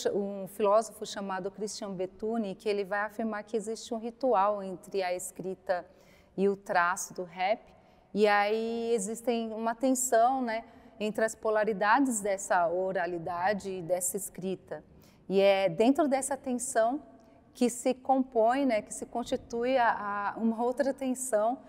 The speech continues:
que vai causar, que sistematiza a, a criação, né? E é dentro desse formato que se constitui a cultura hip hop. A cultura hip hop é desafio, é afrontamento,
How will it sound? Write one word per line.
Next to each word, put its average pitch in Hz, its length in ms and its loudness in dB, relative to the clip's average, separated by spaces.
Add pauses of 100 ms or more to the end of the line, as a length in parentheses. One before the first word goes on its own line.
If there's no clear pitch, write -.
(220)
que - 140 0
vai 214 220 4
causar, 214 640 2
que 233 160 -4 (120)
sistematiza 240 1080 0
a, 202 480 -4
a 202 60 -10
criação, 196 640 0
né? 160 180 -6 (540)
E 175 140 -6
é 185 240 2
dentro 233 420 2
desse 226 220 -4
formato 202 560 -4
que - 140 -4
se - 100 -12
constitui 247 840 -4 (300)
a 180 80 -2
cultura 202 320 -2
hip 202 260 -10
hop. 175 300 -6
A 175 60 -8
cultura 196 340 -8
hip 196 160 -14
hop 196 240 -4
é 208 60 2
desafio, 196 760 -4
é 175 280 -8 (280)
afrontamento, 196 1080 -4